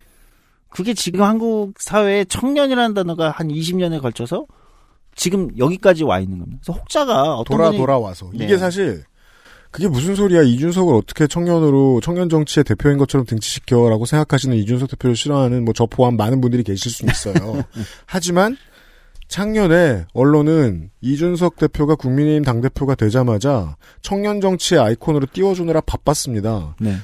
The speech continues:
Speaker 2: 제가 경향신문의 사례를 여러 번 소개해드렸던 이유는 경향신문만 특별하게 헷가닥 돌아가지고 그랬기 때문이 아니에요.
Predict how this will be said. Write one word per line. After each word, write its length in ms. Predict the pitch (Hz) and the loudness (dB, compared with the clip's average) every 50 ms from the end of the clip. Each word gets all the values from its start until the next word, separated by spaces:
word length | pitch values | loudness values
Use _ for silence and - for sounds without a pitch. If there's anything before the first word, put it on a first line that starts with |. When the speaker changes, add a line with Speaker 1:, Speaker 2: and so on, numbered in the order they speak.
| - | -8
Speaker 2:
제가 240 | - - 147 160 180 | -2 0 2 2 2
경향신문의 680 | - - 135 143 180 208 233 226 226 226 220 220 214 | 2 2 2 2 2 2 0 0 2 2 4 4 4
사례를 320 | 196 208 202 190 180 175 156 | 4 4 2 4 4 4 4
여러 140 | 131 131 139 | 4 4 4
번 120 | 147 160 | 2 -2
소개해드렸던 760 | 151 180 165 175 170 147 170 165 180 170 160 - 170 156 131 | -2 0 0 0 2 2 2 2 2 0 0 0 0 0 0
이유는 320 | 117 110 117 139 160 151 113 | 0 0 0 0 -2 -2 0
경향신문만 720 | 120 127 151 175 190 185 196 185 185 185 175 175 175 165 | 0 0 0 -2 -2 -4 -4 -4 -4 0 2 2 2 2
특별하게 420 | - - - - 214 202 202 190 | 0 -2 -2 2 2 4 4 4
헷가닥 320 | 175 196 - - 196 - - | 2 2 0 0 -2 -2 -2
돌아가지고 400 | - 131 131 143 151 151 143 131 | 0 2 4 4 4 2 2 0
그랬기 300 | 135 131 - - - - | 0 0 0 -2 -6 -2
때문이 260 | - 151 147 156 165 | 0 0 2 2 2
아니에요. 680 | 127 90 92 110 123 120 110 107 127 165 170 104 80 71 | 0 0 0 0 0 0 0 2 4 4 4 2 2 -2